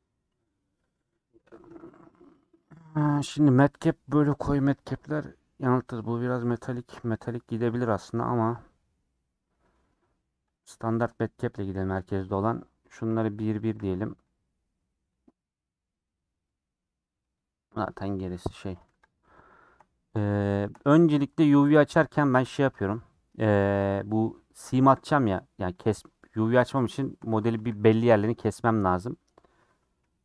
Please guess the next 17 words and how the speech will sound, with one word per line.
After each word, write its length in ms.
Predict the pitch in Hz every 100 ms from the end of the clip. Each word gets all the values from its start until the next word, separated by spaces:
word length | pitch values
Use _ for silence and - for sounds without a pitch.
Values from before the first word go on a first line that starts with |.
| -
Bu 340 | 117 123 127 -
kesim 380 | 131 113 160
için 340 | 156 - 113 113
de 220 | 139 147 - -
Mark 240 | 123 117 -
Sim 220 | - 123
kullanıyoruz 440 | - 104 95 92
genelde. 460 | 95 92 101 131 135
Mark 260 | 127 117 -
Sim 140 | 127
yaptığımız 380 | 127 - 131 123
zaman 220 | 117 127
böyle 180 | 117 117
kırmızı 420 | - 117 113 110
oluyor. 260 | 104 113 135
Bu 160 | 120 123
parça 560 | - 107 - 147 143